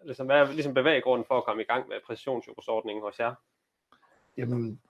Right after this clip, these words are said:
Speaker 2: bevæggrunden, det var sådan set for et par år siden, skiftede vi vores gode gamle B sekser ud med en ny gødningsspray fra Bredal af, som vi kunne starte med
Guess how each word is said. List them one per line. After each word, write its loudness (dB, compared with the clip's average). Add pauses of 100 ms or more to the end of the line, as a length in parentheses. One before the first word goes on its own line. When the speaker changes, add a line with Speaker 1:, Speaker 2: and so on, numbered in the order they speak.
(200)
Speaker 2:
bevæggrunden, 8
det 6
var 6
sådan -2
set 6
for -2
et -6
par 4
år 8
siden, 2
skiftede -4
vi -4
vores -6
gode 0
gamle 2 (760)
B -10
sekser -2
ud 2
med -6
en -2
ny 0
gødningsspray -2
fra -4
Bredal 2
af, 0
som -6 (1080)
vi 2
kunne 0
starte 8
med 6